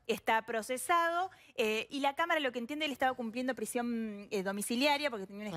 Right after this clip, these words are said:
Speaker 1: estado de salud muy complicado, y lo que entiende la Cámara, y, y así lo expresó hoy, es que, eh, no, no hab-, no había o no existía ninguna posibilidad de obstrucción de justicia, porque la causa, o sea, la investigación ya está casi finalizada,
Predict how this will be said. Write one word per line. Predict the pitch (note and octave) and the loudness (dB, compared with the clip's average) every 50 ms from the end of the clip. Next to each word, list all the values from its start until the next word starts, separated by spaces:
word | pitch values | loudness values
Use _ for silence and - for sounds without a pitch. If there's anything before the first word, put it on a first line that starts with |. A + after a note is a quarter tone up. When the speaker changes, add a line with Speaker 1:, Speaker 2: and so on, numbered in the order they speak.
| D3+ A3 | 2 2
Speaker 1:
estado | G#3 G#3 G#3 | 4 4 2
de | G#3 G3+ F#3+ | 0 -4 -6
salud | - - G3 G3+ G#3+ A3+ A3+ A3+ - | -4 -4 -2 -2 -2 -2 -6 -8 -8
muy | A3+ G#3+ G#3 G#3+ G#3 G#3 G#3 | -4 -4 -2 -2 -2 -4 -4
complicado, | - - G#3 G3+ G3+ - B3 B3+ - E4+ D#4+ D4+ D4+ D4+ E4+ F#4 - - - - - - - | -4 -4 -4 -2 -4 -6 -2 2 4 4 4 4 2 2 0 -2 -4 -10 -20 -20 -20 -8 -4
y | C4+ | 0
lo | B3 A#3 A#3 | 0 0 0
que | A#3+ A#3+ | -2 -4
entiende | A#3 A3+ C#4 C#4 C#4+ C#4+ D4 | -4 -6 -6 -4 0 2 2
la | C#4 B3+ A#3+ | 2 2 2
Cámara, | - C4+ C4+ C4 C4+ C4 C4 B3+ B3+ B3+ B3+ | 2 0 2 2 2 2 4 4 4 2 2
y, | A3 - F3+ F3 - | 0 -4 -8 -14 -14
y | - F#3+ F3+ | -6 -4 -2
así | F3 E3+ - - A3 | -2 -2 -2 -2 -2
lo | G#3 G#3 | -2 -2
expresó | G3 - - A#3 A3+ A3+ - D4 C#4+ D4 | -2 -2 0 0 0 2 2 4 4 4
hoy, | D4+ D4 E4 F#4 F#4+ - _ _ _ _ | 4 4 2 0 -4 -8 _ _ _ _
es | - C4 A#3+ - | -4 -4 -4 -2
que, | - - C4+ C4 C4+ D4 - - | 0 2 4 4 4 4 2 0
eh, | A#3+ A3+ A#3 | 0 -2 -2
no, | A3+ A#3+ A#3+ C4+ D#4+ - - - | -2 -2 0 0 -2 -2 -6 -6
no | C4 B3+ C#4 | -4 0 2
hab-, | D4 D4+ D4+ - - | 2 2 0 -2 -4
no | B3 B3 C4+ | -2 0 2
había | C#4 C#4+ D#4 D#4+ E4+ C#4+ B3+ A#3 | 2 2 2 2 2 4 2 2
o | A3+ | 0
no | A#3 | -2
existía | B3+ A#3+ - C#4 A#3 - E4+ E4 D4 A#3 G#3+ | -4 -4 -6 -6 -4 -2 0 2 2 2 2
ninguna | G#3 G#3 G#3+ A3 G#3+ B3 B3+ C4 C#4 C4 - | 0 -4 -6 -4 -2 -2 0 2 2 0 0
posibilidad | - A3 G#3+ G#3+ - B3 A3+ A3+ A3+ A#3 B3 C4 C4+ C#4+ | 0 -2 -2 -2 -2 -2 -2 0 0 2 4 4 2 2
de | C#4+ B3+ A#3+ B3+ | 2 0 0 0
obstrucción | A#3+ - - - A#3+ - - C4 B3+ B3+ | -2 -4 -8 -14 -14 -10 -8 -6 -4 -4
de | B3+ | -4
justicia, | A#3+ B3 A3 - - D#4+ D4 - D#4 D4 D#4 G4 - - _ _ | -4 -6 -4 -2 -2 -2 0 0 2 2 2 2 0 -6 _ _
porque | - G#3 G3 G#3 | -4 -2 0 2
la | G3 F#3+ F#3+ | 2 2 2
causa, | A3+ A3 A3+ A3+ - B3 A#3 | 2 0 0 2 2 2 2
o | |
sea, | - - G3 | 0 -2 -4
la | G3 | -4
investigación | G3 G3 F#3+ F3+ - G#3+ G3+ G3 F#3+ - A#3+ B3 | -4 -4 -6 -4 -2 -2 -2 0 0 -2 -2 -2
ya | A#3+ | -4
está | A3 - A3 G#3+ | -2 -2 0 0
casi | - G3+ - - | 0 -2 -2 -4
finalizada, | G#3 - G3+ G3+ G#3 G#3+ A#3+ - - D4 C#4+ C#4 D4+ E4+ | -6 -4 0 0 0 0 0 2 4 4 4 4 4 2